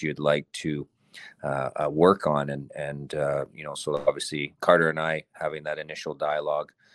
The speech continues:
and then Carter having his dialogue with Dustin, and Dustin having obviously some other, uh, insight looking,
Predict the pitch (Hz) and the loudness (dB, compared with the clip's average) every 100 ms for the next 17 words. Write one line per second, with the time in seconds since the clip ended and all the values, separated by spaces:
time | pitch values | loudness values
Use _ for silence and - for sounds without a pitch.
0 | _ - 73 71 71 69 69 71 69 - | _ -12 -8 -6 -4 -6 -6 -8 -8 2
1 | 76 71 76 71 71 73 - 73 73 73 | 4 4 2 0 0 -8 2 4 6 4
2 | 71 73 - 78 - 78 78 73 71 71 | 2 -2 2 2 2 -6 -6 -8 -4 -4
3 | - 73 76 73 73 71 71 - 71 - | -4 -10 -8 -8 -8 -12 -12 -12 -12 -10
4 | 73 71 73 - _ - - - 71 - | -6 -4 -4 -6 _ -20 -20 -4 -2 4
5 | 104 92 - 95 87 87 90 - 85 | 4 4 8 6 6 0 -2 0 -6